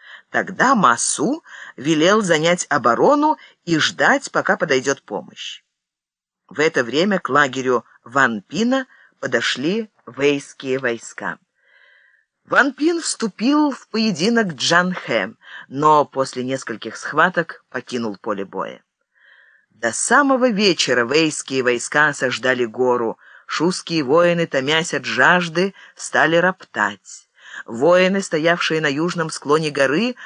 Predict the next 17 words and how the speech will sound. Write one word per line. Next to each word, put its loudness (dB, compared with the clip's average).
открыли 0
ворота 2
лагеря 2
и -4
сдались -2
противнику. -10
Масу 0
с -12
боем 2
спустился -6
с -12
горы 0
и -8
бежал 0
в -14
западном -2
направлении. -10